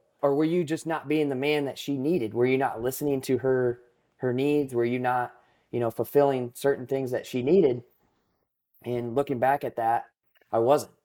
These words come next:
you know? And so either way that happened, and I, like, casted her out. I was like, "You're done. You're dead to me." She moved away for a certain period of time. And so I, I did my thing.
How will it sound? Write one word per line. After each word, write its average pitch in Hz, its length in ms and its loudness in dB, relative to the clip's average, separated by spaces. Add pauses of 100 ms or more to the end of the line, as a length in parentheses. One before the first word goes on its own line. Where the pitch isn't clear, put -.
you 120 120 -8
know? 120 300 -6
And 120 200 -6
so 127 500 2 (500)
either 151 220 0
way 139 160 2
that 147 180 -4
happened, 131 420 -2
and 113 240 -8 (1040)
I, 127 140 0
like, 151 180 0
casted 123 400 -4
her 139 140 0
out. 131 220 2
I 113 60 -2
was 113 100 -4
like, 104 140 -4
"You're 139 160 2
done. 147 380 2 (760)
You're 131 140 6
dead 127 220 4
to 135 80 -4
me." 151 260 0 (400)
She - 200 -4
moved 143 240 0
away 131 260 2
for 139 140 -2
a 123 60 -2
certain 147 240 0
period 143 180 2
of - 80 -8
time. 143 260 -2
And 117 100 -6
so 117 240 0
I, 123 320 2
I 123 120 -4
did 123 200 2
my 127 160 2
thing. 143 340 -6